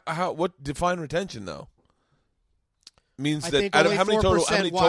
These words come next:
Speaker 1: total
Speaker 2: I think only four percent watched the whole thing.
Speaker 1: So
Speaker 2: Out
Speaker 1: how
Speaker 2: of
Speaker 1: many
Speaker 2: all the
Speaker 1: total,
Speaker 2: people that
Speaker 1: total
Speaker 2: came in.
Speaker 1: viewers did you have?
Speaker 2: Well, I don't, oh, let me look 'cause I, I, I know that it was up to five hundred at one point, but then it drops.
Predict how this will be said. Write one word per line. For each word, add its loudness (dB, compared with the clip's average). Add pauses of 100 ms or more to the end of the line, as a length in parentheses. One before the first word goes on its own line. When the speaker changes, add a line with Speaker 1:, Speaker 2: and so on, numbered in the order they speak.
Speaker 1:
total 0
Speaker 2:
I -4
think -8
only -8
four -8
percent -8
watched -12
the -14
whole -10
thing. -16 (640)
Speaker 1:
So 0
Speaker 2:
Out 0
Speaker 1:
how 2
Speaker 2:
of 2
Speaker 1:
many 4
Speaker 2:
all 4
the 6
Speaker 1:
total, 6
Speaker 2:
people 4
that -4
Speaker 1:
total 2
Speaker 2:
came 6
in. -4
Speaker 1:
viewers 2
did -6
you -2
have? -6 (640)
Speaker 2:
Well, -8
I -4
don't, -10 (180)
oh, -14
let -16
me -20
look -20 (100)
'cause -20
I, -20 (400)
I, -18
I -16
know -12
that -14
it -16
was -18
up -16
to -18
five -20
hundred -20
at -20
one -20
point, -20
but -20
then -20
it -20
drops. -20